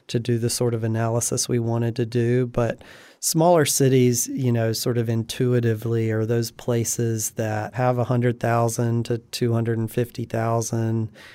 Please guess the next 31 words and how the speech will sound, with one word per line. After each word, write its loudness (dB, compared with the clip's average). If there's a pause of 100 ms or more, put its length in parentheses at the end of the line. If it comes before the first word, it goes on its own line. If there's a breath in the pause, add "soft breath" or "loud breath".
(160 loud breath)
people 2
living 2
in 2
them 2
and -4
tend 0
to 0
be -2 (380 loud breath)
sort 0
of, -4
of 2
the 4
perception 2
that 0
they're -2
overlooked 0
when -4
it -8
comes -4
to -2 (360 loud breath)
sort -2
of -4
larger 0
scale -2
economic -4
development -4
and -4
community -4
development -6
investments. -6
So -2